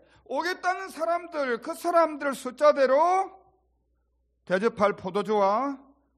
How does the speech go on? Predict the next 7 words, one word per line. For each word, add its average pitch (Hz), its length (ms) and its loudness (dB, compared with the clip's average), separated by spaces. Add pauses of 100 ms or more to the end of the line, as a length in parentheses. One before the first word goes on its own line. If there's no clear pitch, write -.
(100)
고기와 202 440 0
빵 214 280 -4
등 226 340 -4
이런 190 180 -6
음식을 190 360 -8
다 139 340 -8
준비합니다. 139 560 -12